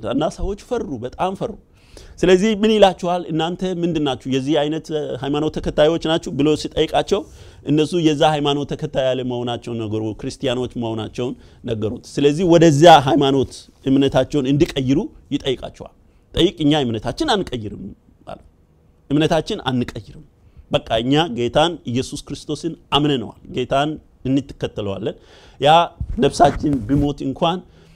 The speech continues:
ሕይወታችን በእግዚአብሔር ዘንድ ሕያው ነው የሚሆነው፣ በጌታ ዘንድ ሕያዋን ነን ምናምን ብለው እምቢ አሉ። ስለዚህ ልጅቷ የአስራ አምስት ዓመት የሚሆናት ልጅ «ኑ እኛ ጌታን ኢየሱስን አንተውም» አለች። «እምነታችን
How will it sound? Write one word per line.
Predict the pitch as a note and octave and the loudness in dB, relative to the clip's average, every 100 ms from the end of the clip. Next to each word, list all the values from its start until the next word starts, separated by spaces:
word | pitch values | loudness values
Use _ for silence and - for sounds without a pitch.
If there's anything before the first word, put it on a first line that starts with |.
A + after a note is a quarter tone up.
| _ | _
ሕይወታችን | C#3+ D3 C#3 C#3+ C#3+ C3 | -2 0 0 -4 -4 -2
በእግዚአብሔር | B2 B2+ B2+ B2 B2+ | -2 -2 0 0 0
ዘንድ | A2+ A#2+ A#2 G#2 - _ | -2 -4 -4 -8 -14 _
ሕያው | C3 C3+ B2 | 2 2 2
ነው | G#2+ | -2
የሚሆነው፣ | G2 F#2+ G2 - - | -8 -10 -12 -14 -16
በጌታ | - A2 A#2 B2 | -8 -6 -2 -2
ዘንድ | A#2+ A#2+ | -2 -4
ሕያዋን | A#2 B2+ B2+ G#2+ | 0 2 2 0
ነን | G2+ G#2 | -6 -8
ምናምን | G#2+ A2+ A2+ G#2+ | -4 -4 -2 0
ብለው | D3 F3 - | 2 0 -2
እምቢ | B2 A2+ G#2+ | -8 -4 -6
አሉ። | - - | -6 -16
ስለዚህ | - D3+ D#3+ F3 G#3 - | -4 -2 0 0 -2 -2
ልጅቷ | E3 G3 - F3 F3 - - | 0 0 2 2 2 -4 0
የአስራ | C#3 C#3+ D#3+ C#3+ C3+ - - _ _ _ A#2 B2+ - | 2 2 4 4 2 -4 -20 _ _ _ -2 -2 0
አምስት | D#3+ E3 - | 0 -2 -2
ዓመት | C3+ C#3 C3+ - B2+ | -2 -2 -4 -6 -4
የሚሆናት | C3 C#3 C3+ B2 - | -2 0 0 -2 -2
ልጅ | C#3+ - - - - - D3+ | 0 0 -4 -20 -20 -6 2
«ኑ | A3 A3 | 4 4
እኛ | E3 D#3+ G#3 G3 D#3 | 0 -4 -4 -6 -2
ጌታን | - - G#3+ E3+ | -2 0 -6 -4
ኢየሱስን | E3 F#3+ G#3+ G3+ G#3+ - | 0 0 -2 -12 -12 -6
አንተውም» | A#3+ B3 C4 A3+ F#3 | -4 0 0 0 -2
አለች። | A2 - - - - - _ _ _ F#3 | -6 -16 -20 -20 -20 -20 _ _ _ 4
«እምነታችን | G#3 G#3+ G#3 G3+ | 6 4 -2 -6